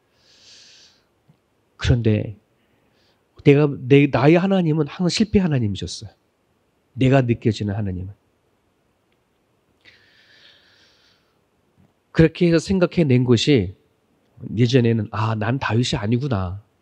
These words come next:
이게 제 결론이었어요. 어, '난 다윗이 아니구나. 어, 다윗처럼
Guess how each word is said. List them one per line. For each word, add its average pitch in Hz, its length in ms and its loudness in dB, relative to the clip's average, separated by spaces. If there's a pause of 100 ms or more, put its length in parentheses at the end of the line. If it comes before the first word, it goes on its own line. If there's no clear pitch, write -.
(240)
이게 117 180 -2
제 107 160 -6
결론이었어요. 98 600 -4 (960)
어, 110 320 -16 (220)
'난 92 120 -8
다윗이 113 420 0
아니구나. 104 560 -4 (840)
어, 107 140 -10
다윗처럼 120 760 0